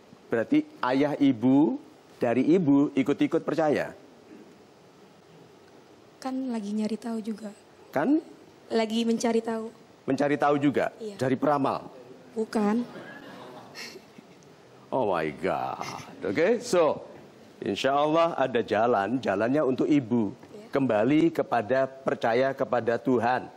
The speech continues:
Speaker 1: bukan kepada peramal.
Speaker 2: Iya.
Speaker 1: Oke? Jadi pribadi yang lebih mencintai diri sendiri, Ibu juga begitu, cintai Tuhan. Bayangkan kecewanya Tuhan, melihat gadis baik, masih percaya ramalan.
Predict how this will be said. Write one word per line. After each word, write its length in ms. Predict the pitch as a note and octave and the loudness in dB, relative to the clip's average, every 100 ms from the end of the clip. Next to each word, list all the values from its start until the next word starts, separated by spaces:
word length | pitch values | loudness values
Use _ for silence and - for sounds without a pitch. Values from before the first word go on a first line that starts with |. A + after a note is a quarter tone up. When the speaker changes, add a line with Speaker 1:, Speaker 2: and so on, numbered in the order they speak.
| - - - - - - | -20 -20 -20 -20 -16 -4
Speaker 1:
bukan 320 | B2 D#3 C#3+ | -2 0 -2
kepada 320 | A#2+ C#3 C3 | -2 -2 -2
peramal. 560 | - C#3+ C#3 C3 F#2 - - - | 0 -2 0 -2 -4 -8 -20 -20
Speaker 2:
Iya. 120 | G#3+ - - - - - - - - | -20 -20 -20 -20 -20 -20 -20 -20 -10
Speaker 1:
Oke? 240 | G#2 C3+ A3+ - - - - - - - | -2 0 0 -2 -14 -14 -14 -14 -14 -6
Jadi 320 | A#2 D3 C3+ D#3 | 0 2 2 2
pribadi 400 | C#3 B2 A#2 C#3 | 2 2 0 0
yang 160 | C#3 | 2
lebih 160 | C3 C3+ | 2 2
mencintai 480 | C3 - B2+ G#2+ G#2+ | 2 0 -2 0 0
diri 240 | G2+ G2 | 0 -2
sendiri, 640 | F#2+ G2+ G2 G2 A#2 B2 | -2 -2 -2 0 0 0
Ibu 320 | C#3+ C#3 A#2 C3+ | 2 0 2 -2
juga 400 | A2+ G2+ G#2 - | 0 -2 -2 -2
begitu, 800 | F#2+ F#2 F#2 - A#2+ A#2 A#2 A#2+ | -4 -4 -4 -4 0 4 4 2
cintai 400 | A#2 D3+ - G#2+ | 2 0 2 -2
Tuhan. 480 | G#2 G#2+ G2+ A2 B2 | -2 -4 -2 -2 -2
Bayangkan 480 | C3 C3+ C#3+ C#3 D3 | 2 2 2 0 0
kecewanya 560 | C3+ B2+ B2 A#2+ B2+ B2 | 0 0 2 2 0 0
Tuhan, 400 | C3 C#3 C#3 C#3+ - - - | 0 2 0 -2 -4 -14 -2
melihat 400 | B2+ B2 A#2 G#2 | 2 2 2 -2
gadis 400 | F#2+ G2 G#2+ - | -2 -2 -4 -2
baik, 480 | A2+ A#2+ B2+ C#3 - | 0 2 4 2 0
masih 240 | A2+ B2 | -2 -2
percaya 320 | - G#2 G2+ | -2 -2 0
ramalan. 480 | F2+ E2+ D2+ C#2+ - | 0 -2 -2 -6 -8